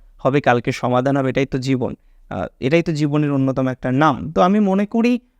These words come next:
আহ, নতুন করে চাকরি যাওয়ার সম্ভাবনাটা কম বৃষ রাশি।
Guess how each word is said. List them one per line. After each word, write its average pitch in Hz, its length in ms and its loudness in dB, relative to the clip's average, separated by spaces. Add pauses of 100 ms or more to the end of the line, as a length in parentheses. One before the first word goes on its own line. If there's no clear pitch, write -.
(160)
আহ, 147 100 0
নতুন 143 340 -2
করে 240 200 -6
চাকরি - 600 -4
যাওয়ার 226 280 4
সম্ভাবনাটা 185 760 -2
কম 165 300 -4 (560)
বৃষ 131 260 -4
রাশি। 135 360 -2